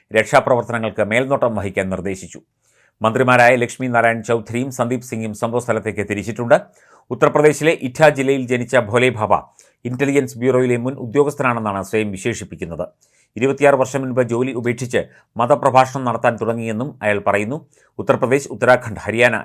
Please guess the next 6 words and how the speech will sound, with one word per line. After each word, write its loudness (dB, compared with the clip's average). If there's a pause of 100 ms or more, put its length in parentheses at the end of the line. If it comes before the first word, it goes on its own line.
രാജസ്ഥാൻ, 0 (120)
ഡൽഹി 0 (360)
എന്നിവിടങ്ങളിൽ 2 (220)
ലക്ഷക്കണക്കിന് 0
അനുയായികളാണ് 0 (440)
ഭോലെ 2